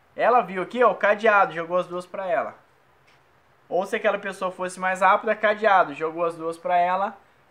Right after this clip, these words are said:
Essa pessoa perdeu e nós três continuamos a jogada, certo? Essa é a quinta forma de jogar.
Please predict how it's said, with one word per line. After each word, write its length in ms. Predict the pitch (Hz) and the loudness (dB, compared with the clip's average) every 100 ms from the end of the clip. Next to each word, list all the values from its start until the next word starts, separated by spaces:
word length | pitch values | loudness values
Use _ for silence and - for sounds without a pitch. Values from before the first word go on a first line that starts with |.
| _ - | _ 0
Essa 320 | 160 165 190 | 2 2 -2
pessoa 420 | 190 180 185 185 | -10 -12 -8 -8
perdeu 600 | 185 190 180 180 190 202 - _ _ _ _ _ - | -8 -8 -6 -4 -4 -6 -12 _ _ _ _ _ -18
e 80 | 165 | -6
nós 260 | 175 185 | -4 -4
três 460 | - 165 175 - - _ _ _ _ _ - | -6 -6 -8 -10 -20 _ _ _ _ _ -14
continuamos 800 | 170 180 180 170 160 165 175 - - | -14 -12 -2 0 0 -2 -10 -16 -4
a 140 | 160 | -4
jogada, 600 | 170 185 165 135 107 - _ _ _ _ _ _ _ _ _ _ | -2 0 4 4 2 -4 _ _ _ _ _ _ _ _ _ _
certo? 420 | 151 175 214 - _ _ _ _ - | 0 0 0 -16 _ _ _ _ 0
Essa 400 | 170 185 202 - | 0 2 -4 -6
é 140 | 190 | -4
a 80 | 190 | -4
quinta 440 | 190 - 196 208 202 | -4 -10 -6 -2 0
forma 340 | 180 170 175 | 2 2 0
de 120 | 175 | -10
jogar. 480 | 180 196 160 104 - | -4 0 2 2 -2